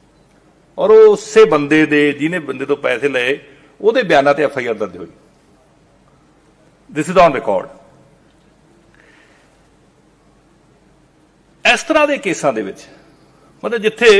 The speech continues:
ਮਤਲਬ, ਜਿਹੜੇ ਬੰਦੇ ਨੇ ਕਿਤੇ ਵਾੜ ਹੀ ਖੇਤ ਨੂੰ ਖਾਣ ਲੱਗ ਪਏ, ਮਤਲਬ, ਜਿਹੜਾ ਪੁਲਿਸ ਆਫੀਸਰ,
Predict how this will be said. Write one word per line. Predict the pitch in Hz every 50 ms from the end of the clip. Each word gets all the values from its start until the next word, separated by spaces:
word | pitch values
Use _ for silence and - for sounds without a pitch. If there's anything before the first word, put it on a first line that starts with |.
| 214 233 - - - - - _ _ _ _ _ _ _ _ _ _ _ _ _ _
ਮਤਲਬ, | 160 180 190 220 170
ਜਿਹੜੇ | 151 202 247 269 285
ਬੰਦੇ | 262 233 208 208 202
ਨੇ | 208
ਕਿਤੇ | 185 208 190
ਵਾੜ | 156 139 127 135 151 202
ਹੀ | 254 214
ਖੇਤ | - 202 196 190 196
ਨੂੰ | 208 208
ਖਾਣ | - - 156 160 156
ਲੱਗ | 151 143 131 -
ਪਏ, | - 135 110 - - - - _ _ _ _ _ _ _ _ _ _ _ _ _ _ _ _ _ _ _ _ _ _ _ _ _ _ _ _ _ _ _ _ _ _ _ _ _ _ _ _ _ - - - - - - _ _ _ _ _ _ _ -
ਮਤਲਬ, | 147 - - 196 202 175
ਜਿਹੜਾ | 160 180 196 208 196 180 156 139 143 160 - - - - - - - - _ _ _ _ _
ਪੁਲਿਸ | 175 202 226 - 190
ਆਫੀਸਰ, | 170 160 143 151 151 160 190 180